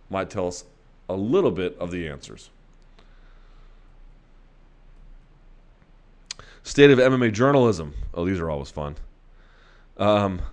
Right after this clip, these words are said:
with the announcement from the U F C that there's going to be news on the seventeenth, it brings up something interesting about M M A media. It seems as if all journalists rush to find out the news, but won't break the news unless the U F C allows them to. I don't know anything about it, and we haven't discussed this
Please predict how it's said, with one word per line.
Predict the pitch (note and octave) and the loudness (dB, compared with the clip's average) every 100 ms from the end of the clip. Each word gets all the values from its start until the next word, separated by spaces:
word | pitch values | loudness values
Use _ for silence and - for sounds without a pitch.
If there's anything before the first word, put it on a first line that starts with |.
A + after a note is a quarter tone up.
| - - - | -16 -20 -4
with | B2 | 0
the | B2 | 2
announcement | A#2 B2+ D3+ G3 | 4 4 2 0
from | C#3+ | 0
the | C3 | 2
U | |
F | C3+ | 2
C | C3+ | 0
that | A#2 | 2
there's | A#2+ A2+ | 2 4
going | A#2+ | 0
to | A#2 | 2
be | A2+ A2+ A2 | 2 2 0
news | G#2+ A2 A#2+ A#2+ B2 A#2+ F2 | -4 -2 0 2 0 -4 -6
on | G2+ | -4
the | G#2 | -4
seventeenth, | F#2+ A#2 A2+ G#2+ A#2 G2+ G2 | -2 -2 -2 -6 -6 -6 -6
it | F2+ | -6
brings | A2+ A2+ | -4 -2
up | F#2 | -4
something | G#2+ G2 E2 | -4 -6 -6
interesting | G#2 G2+ G2 | -10 -8 -4
about | F#2 - | -2 -2
M | F2+ | -4
M | F2 | -4
A | |
media. | F2+ G#2 G#2 F2 | -2 -2 0 -2
It | D2 - - - - - - - - | -4 -10 -20 -20 -20 -20 -20 -20 -20
seems | - A2+ | -6 -6
as | F#2+ | -4
if | G2+ - | -6 -2
all | G2 G2+ G#2+ | 2 4 4
journalists | G#2 G2+ F#2 | 2 -2 -2
rush | F#2+ G#2 - | 0 0 0
to | |
find | G2+ G#2 G2+ | -4 0 2
out | G2 E2+ | 2 2
the | F#2 | -2
news, | F#2+ G#2+ G2 F#2 | 0 2 2 0
but | F#2 | -4
won't | E2+ G2+ G2+ | -4 -4 0
break | G#2 G2 | 0 0
the | F#2 | -4
news | F#2+ G2 F#2 | -2 0 -2
unless | F2 F#2+ F#2 | -4 -4 -2
the | |
U | F#2+ | -4
F | |
C | F2+ | -2
allows | E2+ F2+ F#2 | 0 2 2
them | D#2+ | -2
to. | D#2 - | -8 -2
I | A2 | 0
don't | C#3+ | 0
know | F#2 | -2
anything | E2+ E2+ | -8 -10
about | E2 D#2+ F2 | -10 -6 -4
it, | G2 - | -6 -10
and | F2+ F#2 F2+ - _ - _ _ - | -12 -12 -12 -16 _ -20 _ _ -4
we | B2+ | 0
haven't | C#3 G2+ | 0 -2
discussed | F#2+ - G#2 G#2 | -8 -4 -6 -4
this | A2 | -8